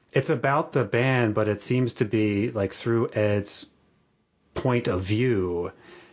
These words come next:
And one of the questions I, I was thinking of, like, I wonder, how do you even separate those two things right now of, like, Ed versus Pearl Jam, Pearl Jam versus Ed? Um, just what was it like to,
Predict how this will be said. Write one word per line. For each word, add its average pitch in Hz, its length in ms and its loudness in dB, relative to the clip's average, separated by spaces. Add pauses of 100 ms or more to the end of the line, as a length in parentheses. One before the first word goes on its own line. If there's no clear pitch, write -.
(180)
And 117 360 2
one 131 180 0
of 156 60 2
the 117 60 0
questions 120 320 0
I, 104 160 2
I 107 180 -2
was 101 140 -4
thinking 214 260 0
of, 101 120 0
like, 107 180 2
I 117 80 -2
wonder, 131 320 2
how 135 160 -2
do 147 80 2
you 156 60 2
even 120 180 2
separate 127 460 0
those 101 180 0
two 110 140 0
things 92 520 0
right 107 220 0
now 101 240 2
of, 92 100 0
like, - 260 -2
Ed 104 220 2
versus 101 360 0
Pearl 101 240 0
Jam, 98 240 2
Pearl 104 200 2
Jam 98 200 2
versus 98 340 0
Ed? 101 340 2 (460)
Um, 92 520 0
just - 180 0
what 156 80 2
was 143 120 0
it 175 60 0
like 139 180 0
to, 110 200 -2